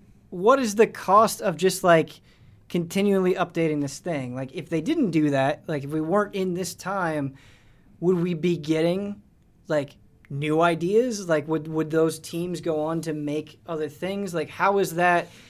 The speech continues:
is that impacting development of different games or not? And, like, how will that shape next generation? Like, I, I don't know. I, I, I wonder if, like, h-, how the resources are allocated,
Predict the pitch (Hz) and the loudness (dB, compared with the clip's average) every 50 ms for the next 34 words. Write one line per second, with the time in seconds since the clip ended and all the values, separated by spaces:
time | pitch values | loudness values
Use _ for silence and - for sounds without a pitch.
0 | - - - - 277 311 302 240 208 247 247 233 214 208 190 - - - 190 196 | -20 -8 0 4 6 6 6 6 6 6 6 6 6 4 0 -2 -4 2 4 4
1 | 196 196 - 185 180 175 170 170 160 165 - - - _ _ _ - 151 147 185 | 4 4 2 -4 -2 0 0 -2 -2 -4 -8 -16 -20 _ _ _ -8 -2 0 0
2 | 175 139 147 185 185 190 185 175 165 170 165 170 - 165 143 143 175 170 170 175 | 2 2 4 4 4 4 2 0 0 -2 -2 -4 -6 -6 -4 -2 -2 -2 -2 -4
3 | 170 165 170 160 170 170 170 160 151 147 143 143 143 - - - - _ _ - | -8 -8 -8 -4 -2 0 0 0 0 -2 -2 -4 -6 -10 -14 -20 -20 _ _ -12
4 | - 175 165 156 147 147 143 139 135 123 113 113 - - 180 160 160 151 151 151 | -8 -4 -2 -2 -2 -2 -2 -4 -4 -6 -8 -10 -10 -8 -6 -4 -2 -2 -2 -4
5 | 156 - - 180 196 202 196 190 185 165 160 160 156 - - - - 170 160 156 | -4 -4 0 2 4 6 6 6 4 4 4 2 0 0 -6 -8 -4 -4 -2 -2
6 | - - - _ - 170 156 147 143 - - 147 135 131 135 135 135 131 - - | -4 -6 -12 _ -14 -10 -10 -8 -8 -8 -10 -8 -8 -6 -6 -6 -8 -10 -12 -14
7 | 120 113 117 120 _ _ _ _ _ _ - 160 147 139 127 - - - _ _ | -14 -16 -16 -18 _ _ _ _ _ _ -8 -4 -4 -4 -4 -8 -14 -20 _ _
8 | _ _ _ _ _ - - - - 160 156 160 - 170 170 170 160 160 156 143 | _ _ _ _ _ -20 -16 -8 -6 -6 -4 -2 0 0 0 0 0 0 0 -2
9 | 131 131 143 - 160 175 170 165 160 175 180 165 180 202 202 196 190 185 185 170 | -2 -2 -4 -2 0 0 0 2 2 2 4 4 4 4 6 6 6 6 6 4
10 | 156 160 - - - - - - - - - - - - - - - - - 170 | 0 -2 -4 -14 -20 -20 -20 -20 -20 -20 -20 -20 -20 -20 -20 -20 -18 -8 -4 -4
11 | 160 160 160 - - - - - - - - - 202 214 208 185 180 180 156 156 | -4 -4 -6 -14 -18 -20 -20 -20 -20 -10 -2 2 4 4 4 4 2 0 0 0
12 | 170 196 196 180 - 180 170 151 - 165 139 139 139 - - 135 139 131 123 - | 0 0 0 0 -2 -2 -2 -2 -2 -4 -8 -8 -8 -10 -10 -10 -10 -10 -10 -12
13 | - 123 117 120 120 - | -16 -18 -16 -18 -18 -20